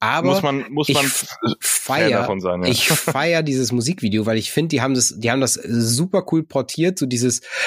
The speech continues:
Speaker 1: ja, diese, diese Seed-Attitüde in Mittelalter-Style. Also so eine Mischung aus, wir nehmen uns mal nicht so ernst und eigentlich kann man uns schon ziemlich ernst nehmen. Also ich find's ziemlich gut.
Speaker 2: Ja, darum. Das ist, äh, mein hoffentlich verdienter Platz zwei.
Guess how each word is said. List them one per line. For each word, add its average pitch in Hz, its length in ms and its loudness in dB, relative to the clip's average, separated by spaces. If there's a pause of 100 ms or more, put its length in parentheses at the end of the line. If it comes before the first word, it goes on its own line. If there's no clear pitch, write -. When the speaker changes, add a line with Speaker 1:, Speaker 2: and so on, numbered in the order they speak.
(160)
Speaker 1:
ja, 120 100 0
diese, 127 300 2
diese 113 240 0
Seed-Attitüde 160 1080 0
in 139 260 2
Mittelalter-Style. 101 1000 0
Also 113 160 -2
so 120 100 -2
eine 139 100 2
Mischung 160 300 2
aus, 139 220 0 (320)
wir 110 100 0
nehmen 120 180 4
uns 120 120 -2
mal 104 120 0
nicht 107 200 0
so 98 100 -2
ernst 92 520 0
und 131 300 0 (260)
eigentlich 165 400 0
kann 165 120 -2
man 180 140 2
uns 175 120 -2
schon 185 180 0
ziemlich 165 320 0
ernst 82 280 -2
nehmen. 80 320 0
Also 135 140 0
ich 139 60 -2
find's 220 180 0
ziemlich 226 200 2
gut. - 180 -2 (640)
Speaker 2:
Ja, 117 180 2 (160)
darum. 113 440 0
Das 131 180 0
ist, - 180 0
äh, 117 260 4
mein 107 360 0
hoffentlich 139 320 -2
verdienter 120 340 0
Platz - 280 -2
zwei. - 320 0